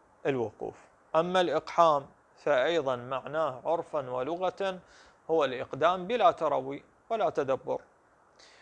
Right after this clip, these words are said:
وبهذا المعنى يناسب جعل في مقابل ال-،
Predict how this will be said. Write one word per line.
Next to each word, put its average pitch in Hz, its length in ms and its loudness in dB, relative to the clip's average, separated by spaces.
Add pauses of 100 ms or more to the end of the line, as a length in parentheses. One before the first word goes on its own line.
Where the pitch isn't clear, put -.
(220)
وبهذا 131 680 2
المعنى 123 800 -4
يناسب 123 640 -2 (1040)
جعل 151 680 2
في 143 240 -10
مقابل 147 640 0
ال-، 196 160 -6